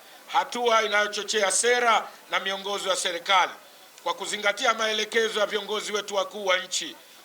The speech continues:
wanaosisitiza umuhimu wa michezo katika kuwajengea afya wananchi, kukuza ajira kwa vijana wetu,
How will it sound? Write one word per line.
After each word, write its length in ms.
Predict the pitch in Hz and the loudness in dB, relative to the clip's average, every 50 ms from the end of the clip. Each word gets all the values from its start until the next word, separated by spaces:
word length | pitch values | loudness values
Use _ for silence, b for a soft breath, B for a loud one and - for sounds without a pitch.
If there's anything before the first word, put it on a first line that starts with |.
| B - | B -2
wanaosisitiza 880 | 156 175 - - 294 294 - 196 185 - 196 - - 208 185 - 190 185 | 0 2 4 4 2 2 0 -4 -6 -8 -6 -6 -6 -4 -2 0 0 0
umuhimu 380 | 180 175 180 185 190 180 175 | -2 -2 -4 -4 -4 -4 -4
wa 60 | 170 170 | -6 -6
michezo 560 | 170 160 - 214 196 190 170 170 165 156 - B B B B B B | -6 -6 -4 -4 -4 -2 -2 -2 -2 -2 -2 B B B B B B
katika 320 | - 240 233 233 - 233 214 | -8 -6 -6 -4 0 0 0
kuwajengea 600 | 226 220 214 208 208 208 208 208 214 214 202 196 | 0 0 0 0 0 -2 -2 0 0 2 4 4
afya 260 | 196 190 - 208 196 190 | 2 2 0 0 0 2
wananchi, 540 | 190 185 180 - 185 - - 185 175 156 - - B B B B - - | 2 2 0 -2 -2 -4 -6 -6 -6 -10 -12 -14 B B B B -16 -14
kukuza 540 | 220 220 - 220 247 226 214 - 196 185 175 | -14 -12 -10 -8 -6 -6 -4 0 2 2 2
ajira 560 | 170 170 202 214 196 180 180 170 165 151 - - - - - | 2 2 2 0 2 4 4 4 2 2 0 -4 -14 -14 -8
kwa 100 | - 175 | -8 -8
vijana 380 | 175 175 185 180 180 175 170 175 | -6 -6 -4 -2 0 2 2 2
wetu, 400 | 175 180 180 175 - 165 151 | 0 0 -2 -4 -4 -10 -12